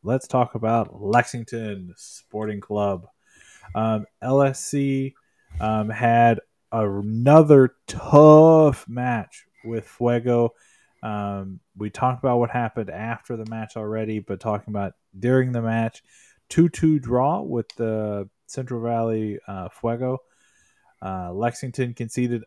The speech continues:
another stoppage time equalizer, the second time in three matches that that has happened. Um, that goal for Fuego was scored in the ninety-third minute, so three minutes earlier than last weekend's ninety-sixth <coughs> minute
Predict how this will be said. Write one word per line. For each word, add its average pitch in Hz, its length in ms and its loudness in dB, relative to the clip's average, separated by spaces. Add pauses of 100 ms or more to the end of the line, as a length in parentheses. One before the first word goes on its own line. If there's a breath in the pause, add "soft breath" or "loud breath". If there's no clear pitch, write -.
another 110 840 0
stoppage 123 600 -6
time 120 360 -6
equalizer, 131 920 -2
the 104 120 -8
second 127 400 -6
time 123 380 -4
in 101 120 -4
three 120 460 -4
matches 120 600 -4
that 104 220 -8
that 107 160 -8
has 95 140 -8
happened. 156 580 -6 (720)
Um, 98 600 -8 (280)
that 107 220 -10
goal 117 260 2
for 110 920 -2
Fuego 117 460 -2
was 107 180 -4
scored 113 260 -4
in 104 60 -8
the 92 80 -10
ninety-third 113 1200 -6
minute, 127 340 -10
so 101 200 -6
three 120 360 -8
minutes 117 340 -16
earlier 117 360 -4
than 107 180 -4
last 123 360 -10
weekend's 98 600 -10
ninety-sixth 104 640 -4
<coughs> - 140 6
minute 98 220 -2